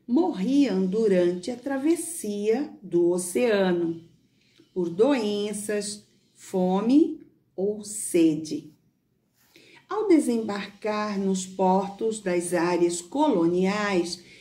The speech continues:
essas pessoas eram vendidas a proprietários de terras que as escravizavam. Os escravizados eram obrigados a trabalhar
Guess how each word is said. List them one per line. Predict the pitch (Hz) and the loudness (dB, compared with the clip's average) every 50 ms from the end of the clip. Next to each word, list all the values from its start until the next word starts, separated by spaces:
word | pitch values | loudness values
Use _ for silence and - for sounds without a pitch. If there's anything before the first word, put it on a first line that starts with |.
| - _ - | -20 _ -8
essas | 214 240 269 269 - 220 - - | -6 -4 -4 -4 -4 -6 -6 -8
pessoas | - - 180 180 - - - 226 220 226 226 226 214 185 180 180 - - - - _ _ | -4 -4 -4 -4 -4 -2 2 4 6 8 8 6 6 4 0 -4 -6 -14 -18 -20 _ _
eram | - 202 202 208 208 202 | -6 -4 -4 -2 -2 -2
vendidas | 185 180 190 233 269 311 392 392 294 202 185 202 240 285 285 220 180 175 170 165 165 - - - - - _ - | -4 -2 -2 0 2 2 4 2 2 0 0 -2 0 0 0 0 0 -2 -2 -2 -4 -8 -14 -20 -20 -20 _ -12
a | - 185 | -10 -10
proprietários | 185 - - 247 277 311 349 - - - 302 302 294 285 277 277 - - - 208 208 208 214 214 208 214 220 220 202 | -10 -6 -2 2 2 2 2 0 -2 -2 2 4 4 4 2 -2 -6 -10 -8 -6 -4 -4 -2 -2 -4 -4 -4 -6 -6
de | 208 190 165 - 127 | -6 -8 -6 -6 -8
terras | 127 - - - 185 185 185 190 196 190 170 165 160 160 160 160 - - - - _ _ _ _ _ _ | -8 -8 -6 0 2 2 4 4 2 2 0 -2 -4 -4 -6 -8 -12 -14 -18 -20 _ _ _ _ _ _
que | - 247 226 247 269 311 302 - - - - | 0 2 4 4 4 2 -2 -6 -14 -14 -8
as | - 185 170 180 180 - | -4 -4 -2 -2 0 2
escravizavam. | 196 240 262 - - - 294 294 285 285 311 302 285 214 202 180 165 165 160 160 160 165 156 156 160 156 - - - _ _ _ _ _ _ _ _ _ _ _ _ _ _ _ - | 2 2 2 -2 -6 -4 -2 -2 0 0 0 -2 0 0 0 0 0 0 0 -2 -4 -4 -4 -4 -6 -8 -10 -14 -20 _ _ _ _ _ _ _ _ _ _ _ _ _ _ _ -6
Os | - 403 381 302 | -2 0 0 0
escravizados | 247 - - - 208 190 185 180 175 165 170 175 185 196 233 254 269 269 247 202 185 185 180 185 | 0 -2 -4 -4 -2 -2 -2 0 0 -2 0 0 0 0 2 2 2 0 0 0 0 0 0 2
eram | 196 196 190 190 190 190 214 | 0 0 2 0 0 0 0
obrigados | 247 302 277 247 269 254 196 - - 170 180 202 214 220 202 196 175 175 180 - - - | 0 0 0 0 0 -2 -2 -2 -2 -2 -2 -2 -4 -4 -4 -6 -6 -6 -6 -8 -10 -8
a | - 185 190 | -6 -6 -6
trabalhar | 185 - 240 240 - 208 196 185 175 170 165 165 170 185 208 254 294 294 - - | -6 -4 -4 -4 -4 -2 -2 0 2 4 4 4 4 4 2 0 -2 -4 -6 -14